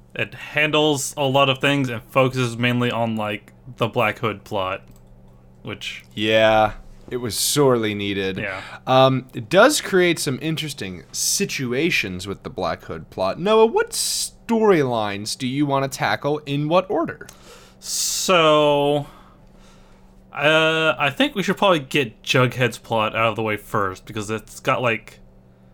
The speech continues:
Speaker 1: the least amount of stuff happening.
Speaker 2: Jughead's episode was,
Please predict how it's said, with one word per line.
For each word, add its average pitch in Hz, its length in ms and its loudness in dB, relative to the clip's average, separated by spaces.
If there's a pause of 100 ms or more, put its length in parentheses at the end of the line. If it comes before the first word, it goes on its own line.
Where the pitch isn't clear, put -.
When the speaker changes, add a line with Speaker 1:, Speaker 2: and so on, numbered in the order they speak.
(640)
Speaker 1:
the 135 140 4
least 120 440 -2
amount 120 300 0
of 104 80 -6
stuff 117 300 -2
happening. 135 640 -4 (2500)
Speaker 2:
Jughead's 185 400 6
episode 151 380 2
was, 110 240 -6